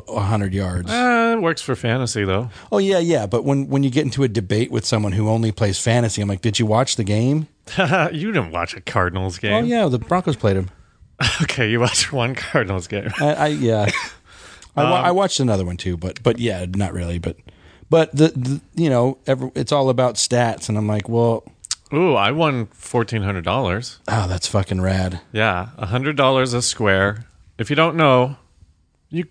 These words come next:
Speaker 2: you must know, but if you don't know, there's squares. They get numbers. How do you even explain this? <laughs>
Speaker 1: Eh, it's like a gambling, uh, rand-,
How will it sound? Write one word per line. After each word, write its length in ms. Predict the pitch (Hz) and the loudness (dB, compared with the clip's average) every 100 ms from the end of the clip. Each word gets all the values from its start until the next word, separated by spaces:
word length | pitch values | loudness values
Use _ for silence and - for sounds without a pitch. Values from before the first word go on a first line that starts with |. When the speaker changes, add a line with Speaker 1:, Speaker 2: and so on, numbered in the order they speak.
| 165 | -4
Speaker 2:
you 160 | 160 | -2
must 320 | 165 165 - - | 4 4 4 0
know, 220 | 87 80 | -2 0
but 120 | 90 | -2
if 140 | 98 | -2
you 80 | 120 | 0
don't 260 | 110 123 110 | 2 2 2
know, 440 | 117 104 98 104 - _ _ - - _ _ | 2 4 2 -2 -12 _ _ -20 -20 _ _
there's 240 | 113 107 | 0 0
squares. 800 | - - 185 143 120 127 - - - _ _ _ _ _ _ _ _ - | -2 0 2 4 2 0 -4 -12 -20 _ _ _ _ _ _ _ _ -2
They 140 | 123 | 0
get 300 | 123 139 - | 2 2 2
numbers. 600 | 139 147 131 113 113 110 | 2 2 4 4 4 0
How 260 | - 131 139 | -2 0 0
do 60 | |
you 100 | 113 98 | 0 0
even 180 | 90 | -2
explain 420 | 80 - - 107 104 | -4 -6 -2 0 2
this? 380 | 104 113 - - | 2 0 -2 0
<laughs> 500 | 196 131 - - - | 0 0 -2 -6 -2
Speaker 1:
Eh, 240 | 277 262 277 | 0 0 2
it's 180 | 214 240 | 0 0
like 160 | 214 | 2
a 80 | 185 | 2
gambling, 800 | 147 160 156 151 151 147 139 - - - 135 | 2 2 4 4 4 2 0 -4 -20 -6 0
uh, 340 | 123 117 113 - _ _ _ - - - - - | 2 2 -2 -6 _ _ _ -20 -20 -20 -20 -4
rand-, 380 | 120 127 127 | 0 2 4